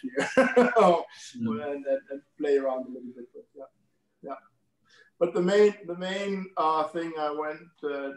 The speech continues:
Speaker 1: to work with Tate was, uh, was fir-, first of all, it's been one of the,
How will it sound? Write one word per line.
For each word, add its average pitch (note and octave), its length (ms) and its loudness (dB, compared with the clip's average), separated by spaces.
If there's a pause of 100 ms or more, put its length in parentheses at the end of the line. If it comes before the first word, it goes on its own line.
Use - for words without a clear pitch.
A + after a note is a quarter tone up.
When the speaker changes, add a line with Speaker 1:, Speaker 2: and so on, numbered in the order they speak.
Speaker 1:
to C#3+ 160 -6
work D3+ 300 0
with D3 180 0
Tate D#3 300 6
was, C#3 480 0
uh, C3 240 0 (680)
was - 560 -4
fir-, F3 360 6
first F3 300 4
of D#3+ 140 6
all, D#3 160 6
it's D3 220 0
been D3 220 -8
one D3 140 -4
of C#3+ 160 -8
the, C3 280 0